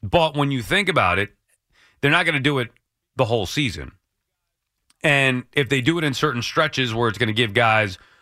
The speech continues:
a little bit of a breather, then maybe it benefits them long-term and keeps them fresher, keeps them healthier. And you also know that if there's any rotation in baseball that should and could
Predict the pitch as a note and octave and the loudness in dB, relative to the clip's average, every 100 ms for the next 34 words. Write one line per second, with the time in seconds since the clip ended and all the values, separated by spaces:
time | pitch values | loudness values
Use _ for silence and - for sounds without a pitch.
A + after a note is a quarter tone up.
0 | - C#3 C3+ B2+ A2 G#2 B2 D#3+ A#2+ G#2+ | -4 0 0 2 0 0 0 0 2 0
1 | - A2+ B2 A#2+ A2+ G#2 F2 B2+ A#2 A2 | 0 0 2 2 0 0 0 0 0 -4
2 | - A2+ G2+ G2 C3 C#3+ - G#2 F#2 - | 0 0 0 0 0 0 -2 0 0 -4
3 | G#2+ - G2 F2+ - C3+ A2+ A2 - G#2+ | -4 -2 -2 0 0 0 0 -4 -2 -6
4 | - E2 C#2 C#3+ D3+ C#3 B2 - _ _ | -2 -4 0 -2 0 -2 -4 -4 _ _
5 | _ _ _ _ _ _ _ - D#3 C#3+ | _ _ _ _ _ _ _ -2 2 2
6 | C#3+ C#3 C3+ - E3+ E3 F3+ G#3+ - F#3 | 2 0 -4 -4 -4 0 -2 -2 0 0
7 | D3+ C#3+ C3+ C3 C3+ C3+ B2+ D3 B2+ - | 2 2 0 0 0 0 0 -2 -2 -2
8 | E3+ A#3 A#3+ F#3 E3+ B2+ D#3 D3+ D#3 C3+ | -2 -2 -2 -2 -2 0 -2 0 -2 -2
9 | A#2 A#2 C#3+ C3 - D#2+ G1+ - _ _ | 0 0 0 -2 -4 -4 -4 -14 _ _
10 | _ _ C3 C3 - - D3 D#3 G3 F#3+ | _ _ 0 0 0 -2 0 0 -4 -8
11 | - _ _ _ _ D#3+ D3 B2+ - - | -20 _ _ _ _ -2 0 -2 -6 -2
12 | A3 A3 E2+ - | 0 0 -6 -10